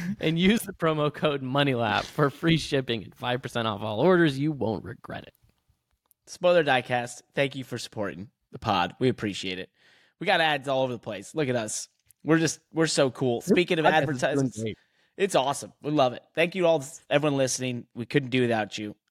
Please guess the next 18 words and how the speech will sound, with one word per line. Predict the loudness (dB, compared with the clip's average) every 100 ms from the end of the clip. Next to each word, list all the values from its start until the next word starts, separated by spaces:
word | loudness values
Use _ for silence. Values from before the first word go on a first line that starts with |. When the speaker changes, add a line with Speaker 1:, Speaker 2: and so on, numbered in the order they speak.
| -2
Speaker 2:
Uh, | 2 2 2 -2
please | 0 0 2
send | 2 0 -2
feedback. | -6 -8 -6 -6 -8 -16 -2
Write | -2 -2
in |
the | -6
YouTube | -8 -8 -8 -10
comments | -4 -4 -4 -6
on | -8 -6
YouTube | -6 -4 -2
if | -2
you | 0
watch | 2 2 2
there. | 2 4 2
We'll | 0 -2
read | 0 2
'em. | 2 -2